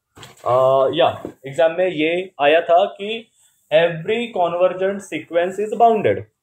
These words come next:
हाँ? Prove that every convergent sequence is bounded, but converse is not true। Justify, ऐसे आया था। तो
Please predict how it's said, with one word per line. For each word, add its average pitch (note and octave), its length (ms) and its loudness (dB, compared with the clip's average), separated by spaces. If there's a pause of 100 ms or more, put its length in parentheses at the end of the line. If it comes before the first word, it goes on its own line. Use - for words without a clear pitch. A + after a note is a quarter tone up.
(360)
हाँ? A#3+ 300 -2 (1400)
Prove G#3 200 2
that D3 300 4
every D3+ 240 0 (100)
convergent D3 440 -2 (100)
sequence C#3+ 340 -8
is G#3 140 -6
bounded, C#3+ 300 2 (300)
but G3 60 2 (120)
converse G3+ 400 2
is G#3+ 180 -2
not E3+ 120 2
true। F#2+ 300 -10 (1500)
Justify, E3 460 0 (560)
ऐसे E3+ 220 2
आया C#3 160 6
था। F3 180 -2
तो G3+ 400 0